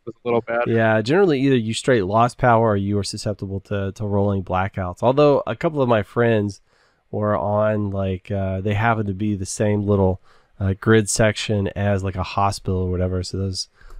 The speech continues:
Speaker 1: Mm,
Speaker 2: uh,
Speaker 1: got lucky.
Speaker 2: those four-letter word folks, uh, got to keep their power, uh, which was nice for them. Good for them. You know, I, I don't begrudge anybody anything. Uh, so, uh, Miller,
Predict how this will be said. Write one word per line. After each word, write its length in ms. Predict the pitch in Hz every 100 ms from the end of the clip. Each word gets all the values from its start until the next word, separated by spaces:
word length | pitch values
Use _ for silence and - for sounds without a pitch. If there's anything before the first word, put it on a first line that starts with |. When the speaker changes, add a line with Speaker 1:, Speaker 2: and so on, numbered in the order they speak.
| -
Speaker 1:
Mm, 140 | 123
Speaker 2:
uh, 340 | 113 98 95 92
Speaker 1:
got 180 | 117 -
lucky. 300 | - - -
Speaker 2:
those 220 | 113 110 -
four-letter 540 | - 131 123 120 110
word 300 | 107 107 104
folks, 560 | - 110 104 - - - -
uh, 460 | 110 107 107 101 95 _ _ _ _ _ _ _
got 180 | 135 123
to 80 | 117
keep 240 | - 127
their 140 | 113 101
power, 480 | - 98 95 92 107 _
uh, 160 | - 92
which 160 | 95 -
was 180 | 175
nice 400 | 127 110 101 - -
for 120 | 113
them. 240 | 92 85 -
Good 160 | 147
for 100 | -
them. 260 | 131 92 85
You 120 | 92
know, 100 | 90
I, 120 | 92 101 -
I 100 | 98
don't 200 | 104 101
begrudge 320 | 92 95 92
anybody 340 | 87 90 87
anything. 320 | 85 85 95 - _ _ _ _
Uh, 280 | 104 101 101
so, 380 | - 120 113 110
uh, 180 | 107 110
Miller, 560 | 113 151 165 131 113